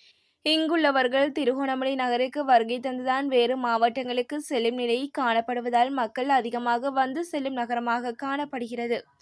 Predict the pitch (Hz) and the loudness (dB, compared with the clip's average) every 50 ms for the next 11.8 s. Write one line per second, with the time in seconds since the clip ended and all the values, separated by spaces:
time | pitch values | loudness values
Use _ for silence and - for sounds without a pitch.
0 | _ _ _ _ _ _ _ _ _ _ - 311 294 285 254 - 349 339 320 320 | _ _ _ _ _ _ _ _ _ _ 2 4 4 4 4 2 4 4 6 6
1 | 302 311 349 339 - 294 233 - 247 254 254 262 262 294 269 254 240 240 240 269 | 4 2 2 0 -4 -6 -6 -2 2 2 4 4 2 0 0 0 -2 -2 -2 -2
2 | 269 285 302 302 277 247 220 240 254 285 254 254 240 233 240 240 254 254 240 285 | -2 -2 0 0 2 2 2 2 0 -2 2 4 4 4 4 2 -2 -2 -2 -4
3 | 269 262 277 277 262 254 240 247 240 247 254 247 247 262 254 269 247 254 254 254 | -4 -4 -2 -2 -2 0 0 0 0 2 2 0 0 0 -2 -4 -6 -8 -8 -6
4 | - 277 277 277 285 294 294 - 254 254 233 240 233 233 226 233 - - _ _ | -2 -2 0 0 -2 -4 -6 -6 -8 -6 -6 -4 -4 -4 -2 -4 -6 -6 _ _
5 | _ - - - 311 320 311 311 381 359 349 320 311 311 294 311 320 330 311 277 | _ -6 0 2 2 4 4 4 4 4 4 4 4 4 4 2 2 2 4 4
6 | 262 254 262 262 269 269 277 302 320 311 330 285 262 262 262 269 269 262 - 269 | 6 6 6 6 6 6 4 2 4 4 4 4 4 4 4 2 2 4 4 4
7 | 285 294 311 302 - 302 262 254 254 262 254 285 277 277 311 311 294 294 254 240 | 4 4 2 0 2 2 2 4 2 2 4 4 2 4 2 0 2 2 2 4
8 | 247 269 269 277 277 269 269 262 277 262 262 277 285 277 277 294 311 294 302 277 | 4 2 2 2 4 2 2 2 2 0 0 0 0 0 0 0 -2 0 2 4
9 | 240 240 247 254 262 269 262 254 247 247 254 233 302 311 320 285 247 226 233 - | 4 4 2 0 -2 -2 -2 2 2 2 2 2 0 2 4 4 4 2 2 0
10 | 262 254 254 262 262 247 233 254 254 262 269 262 262 262 277 294 285 - 285 240 | 0 0 0 -2 -2 -4 -6 -4 0 2 2 4 4 2 0 -2 0 0 0 2
11 | 240 247 247 254 262 269 294 277 240 226 226 - 269 269 277 | 2 0 -2 -2 -4 -2 -2 0 0 0 -2 -2 -4 -6 -4